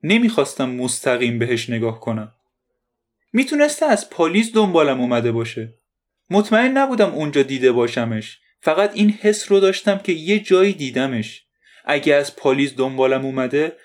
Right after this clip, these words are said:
سخت نیست که به بورلی اتریج ربطش داد. اون می‌تونسته تاریخو به طرف گفته باشه و اون رو انداخته باشه دنبالم.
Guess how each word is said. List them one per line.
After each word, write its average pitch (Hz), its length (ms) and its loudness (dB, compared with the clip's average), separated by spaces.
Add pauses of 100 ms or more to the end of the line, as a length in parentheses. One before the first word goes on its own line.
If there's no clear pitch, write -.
(160)
سخت - 480 -2
نیست 247 220 0
که 226 100 0
به 170 140 2
بورلی 135 600 2
اتریج 123 380 -4
ربطش 117 420 -2
داد. 117 280 -8 (680)
اون 208 140 4
می‌تونسته 220 600 0
تاریخو 151 600 0
به 180 80 2
طرف 143 380 -2
گفته 131 300 0
باشه 143 300 0
و 139 220 4 (300)
اون 240 200 4
رو 247 60 4
انداخته 170 500 2
باشه 175 220 0
دنبالم. 127 680 0